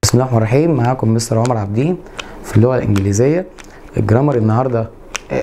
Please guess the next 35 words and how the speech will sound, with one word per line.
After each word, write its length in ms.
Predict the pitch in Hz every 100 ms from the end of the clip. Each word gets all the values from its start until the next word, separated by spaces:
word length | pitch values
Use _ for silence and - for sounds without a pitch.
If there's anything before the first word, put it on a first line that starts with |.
| -
هو 200 | 120 120
أولًا 280 | 120 127 123
شغال 380 | 113 110 127 113
لأولى، 360 | - 139 117
تانية، 280 | 107 127 110
تالتة 280 | 110 123 110
ثانوي، 320 | 127 156 185 - - - -
ما 80 | 110
بيفرقش 460 | 107 101 - -
معاه، 220 | 117 139
لأن 220 | 165 113 104
زي 160 | 127
ما 100 | 120
انتوا 240 | 127 117 107
عارفين 320 | 104 131 131
إن 120 | 117
المناهج 360 | 107 120 131 113
النهاردة 360 | 110 127 117
بقت 200 | 107 107
أوبن، 400 | 123 127 131 117 113
مفتوحة 400 | 98 143 131 107
كلها، 400 | 104 117 147 165 - - 131
مش 160 | 135
موضوع 280 | 117 117 131
أوبن 220 | 143 127
بوك، 220 | 113 160 139
لا، 120 | 156
هو 140 | 127
الماتيريال 420 | 117 113 160 147
نفسه 260 | 123 139 120
مفتوح. 380 | 110 - 170 - - - - -
ومن 160 | 123 123
الأفضل 420 | 123 165 165 131
ليك 260 | 135 156
كطالب 340 | 123 123 147